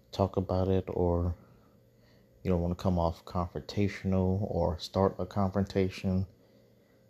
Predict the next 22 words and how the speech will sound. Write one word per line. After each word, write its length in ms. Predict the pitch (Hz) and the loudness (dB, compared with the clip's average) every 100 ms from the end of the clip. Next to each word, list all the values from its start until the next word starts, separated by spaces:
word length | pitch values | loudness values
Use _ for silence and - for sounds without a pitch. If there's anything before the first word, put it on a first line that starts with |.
| - | -6
It's 180 | 107 110 | 0 0
so 380 | - - - 135 | 2 4 6 6
much, 400 | 117 104 101 - - - - - - _ _ _ _ - _ - - - _ | 8 6 6 -6 -14 -20 -20 -20 -20 _ _ _ _ -20 _ -20 -20 -20 _
it's 140 | - 107 | -2 0
so 220 | - 131 | 2 6
much 340 | 104 95 - | 6 6 2
to 80 | - | -4
go 360 | 90 87 85 80 | 4 6 6 4
on 480 | 80 80 78 76 78 - - _ | 2 2 2 -2 -6 -12 -20 _
when 160 | 85 80 | -4 -4
it 140 | 78 | -4
comes 340 | - 80 78 - | -4 -4 -4 -8
to 340 | - 80 76 76 | -4 -2 -2 -6
depression 560 | 69 - 76 - 71 73 | -6 -2 -2 0 -4 0
that 240 | 78 76 - - - - - - - - | 0 -2 -6 -20 -20 -20 -20 -20 -20 -10
you 160 | 78 82 | -4 -4
just 400 | - 90 82 - | 0 0 0 -4
really 360 | 78 85 87 | 0 2 2
don't 300 | 82 85 82 - | 2 0 0 -2
have 300 | - 85 80 | 0 2 0
the 160 | - - | -4 -8
answer. 500 | 80 87 - 71 | -4 -4 -4 -8